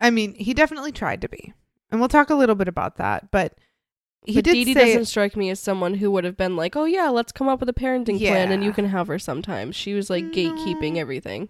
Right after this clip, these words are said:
Speaker 1: She wanted Gypsy.
Speaker 2: Yeah.
Speaker 1: Yeah. And I think for the most part, he was fine with that 'cause he's like,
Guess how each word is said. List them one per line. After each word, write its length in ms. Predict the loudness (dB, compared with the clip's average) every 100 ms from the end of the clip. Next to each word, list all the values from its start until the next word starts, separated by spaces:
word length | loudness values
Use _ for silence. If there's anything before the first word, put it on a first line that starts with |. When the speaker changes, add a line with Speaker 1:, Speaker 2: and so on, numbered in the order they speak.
| _
Speaker 1:
She 200 | 0 2
wanted 340 | 4 2 0
Gypsy. 420 | -2 -8 -10 -10 -4
Speaker 2:
Yeah. 220 | -2 -2 -4 _
Speaker 1:
Yeah. 380 | -6 -4 -4 -10 -16 _ _ 0
And 100 | 2
I 80 | 2
think 240 | -2 -6
for 80 | -6
the 80 | -4
most 260 | -4 -4 -2
part, 120 | -2
he 100 | -2
was 140 | -4
fine 220 | 0 0 0
with 140 | 0
that 240 | 0 0
'cause 160 | -2 -6
he's 200 | -6 -2
like, 280 | -2 -4